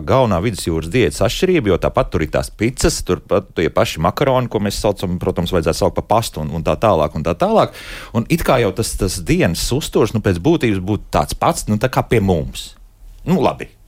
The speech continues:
Varbūt kaut kur šeit pie mums vairāk ir cūgaļas, tur, tur tās, tur vairāk zivju.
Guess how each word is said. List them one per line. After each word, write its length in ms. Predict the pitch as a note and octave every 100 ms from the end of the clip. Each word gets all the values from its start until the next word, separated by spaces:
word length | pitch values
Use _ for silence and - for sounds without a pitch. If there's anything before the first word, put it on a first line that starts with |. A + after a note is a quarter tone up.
| - - - - -
Varbūt 300 | G#2 D#2 -
kaut 140 | -
kur 240 | - E2 E2
šeit 220 | A#2 -
pie 80 | D2+
mums 180 | D#2 -
vairāk 300 | F2 D#2 -
ir 80 | -
cūgaļas, 460 | D#3+ F3 A2+ E2 -
tur, 180 | G#2+ E2+
tur 160 | F#2
tās, 320 | - D#2 D#2+ E2 D2 D2+ D2
tur 140 | -
vairāk 320 | D2+ F2 C#2+ C#2+
zivju. 240 | E2+ B1